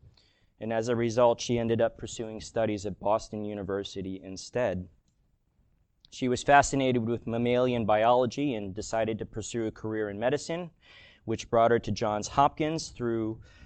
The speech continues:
some good fortunes and efforts by, uh, I guess we could call them the early feminists, who worked with Johns Hopkins University to provide scholarships for women to attend,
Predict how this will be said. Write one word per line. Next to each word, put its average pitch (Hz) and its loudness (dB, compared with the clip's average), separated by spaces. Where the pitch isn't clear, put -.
some 113 -4
good 139 4
fortunes 135 2
and 110 -4
efforts 131 0
by, 110 4
uh, 107 2
I 107 0
guess 120 2
we 127 4
could 131 -2
call 143 6
them 123 0
the 120 -4
early 117 4
feminists, 113 -6
who 110 -2
worked 117 0
with 113 -2
Johns 113 -2
Hopkins 110 0
University 104 -6
to - -10
provide 113 0
scholarships 131 2
for 117 -4
women 120 -2
to 107 -8
attend, 117 -8